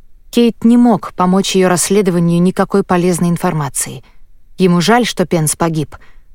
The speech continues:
но это не значит, что он как-то может найти убийцу. Парень сел и сбросил с себя одеяло. Затем встал и принялся расхаживать по комнате.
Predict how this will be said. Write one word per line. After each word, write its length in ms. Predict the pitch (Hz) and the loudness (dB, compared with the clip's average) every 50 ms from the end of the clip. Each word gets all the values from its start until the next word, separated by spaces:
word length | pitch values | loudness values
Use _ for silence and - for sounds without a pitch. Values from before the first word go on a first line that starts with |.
| - - | -4 -2
но 120 | 180 185 | 0 0
это 160 | 185 - 196 | 2 2 2
не 120 | 185 185 180 | 2 2 2
значит, 360 | 160 196 208 226 - 214 - | 2 2 2 2 0 -4 -6
что 180 | - - 202 | -4 -2 0
он 120 | 190 185 180 | 0 0 0
как-то 300 | - 185 185 - - 190 | -2 -2 -4 -2 -2 0
может 300 | 185 185 180 180 - - | 0 0 -2 -4 -4 -2
найти 360 | 185 180 170 - - - 190 | -2 -2 -2 -4 -2 -2 -2
убийцу. 560 | 190 185 165 180 151 131 - - - 135 127 - - - - - - - - - - - - - - - - | 0 0 -2 -2 -4 -4 -6 -10 -12 -12 -14 -18 -20 -20 -20 -20 -20 -20 -20 -20 -20 -20 -20 -20 -20 -10 -2
Парень 300 | - 233 240 226 208 190 | 0 2 2 2 2 2
сел 360 | 180 - - - 233 247 247 | 0 0 0 0 0 0 0
и 120 | 233 - 196 | 0 -2 -4
сбросил 440 | 175 175 185 190 196 - - 185 170 | -4 0 0 0 0 0 -2 -4 -4
с 60 | - | -4
себя 300 | - - 185 165 170 165 | -4 -2 0 0 0 0
одеяло. 540 | 165 151 160 160 151 143 135 127 120 - - - - - - - - - - - - - | 0 0 -2 -2 -2 -2 -4 -6 -10 -12 -16 -20 -20 -20 -20 -20 -20 -20 -20 -20 -14 -6
Затем 400 | - 135 180 190 - - 247 233 | -6 -4 -4 -4 -2 0 0 0
встал 420 | 214 - - - 226 240 254 247 233 - - - - - - - - | 0 -2 -4 -2 0 0 0 -2 -6 -10 -18 -20 -20 -20 -18 -10 -4
и 100 | - 220 | -4 -2
принялся 480 | - - 240 233 233 220 196 - 208 190 | 0 2 2 2 2 2 0 0 0 0
расхаживать 600 | 190 180 - - 208 220 208 208 202 202 - - | 0 0 0 0 0 0 0 0 0 -2 -2 -4
по 120 | - 196 | -6 -6
комнате. 560 | - - 170 147 139 131 127 123 - - 143 | -4 -2 -4 -4 -4 -6 -8 -10 -10 -12 -12